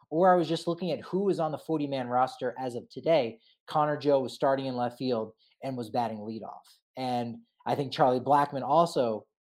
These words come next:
has to be an integral part of the club, whether it's maybe batting leadoff again, and you hope he runs into one to lead off a game, or lower down in the lineup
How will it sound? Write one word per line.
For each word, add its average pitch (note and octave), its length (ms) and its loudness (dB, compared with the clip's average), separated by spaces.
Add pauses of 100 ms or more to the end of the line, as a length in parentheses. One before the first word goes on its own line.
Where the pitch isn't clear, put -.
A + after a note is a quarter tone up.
has C3 240 -2
to C3 80 -6
be A#2+ 120 0
an A#2 80 -4
integral A#2+ 460 -4
part A#2 480 0 (540)
of C3+ 160 2
the C3 60 -4
club, A2+ 560 0
whether B2+ 380 2
it's A#2+ 400 -2
maybe B2 200 -4
batting A#2+ 300 0
leadoff C3 400 0
again, E3 300 2
and C3 80 -4
you G#2+ 80 -6
hope B2 160 -4
he B2 100 -8
runs A#2 300 -6
into C3+ 160 -6
one D#3+ 160 -4
to C3+ 60 -4
lead A#2+ 180 -4
off B2 180 0
a A#2+ 40 -14
game, F#3 340 -4 (480)
or F3 500 6 (380)
lower D3+ 280 6
down D3 220 4
in D3+ 80 -4
the C#3+ 40 -2
lineup D3+ 320 0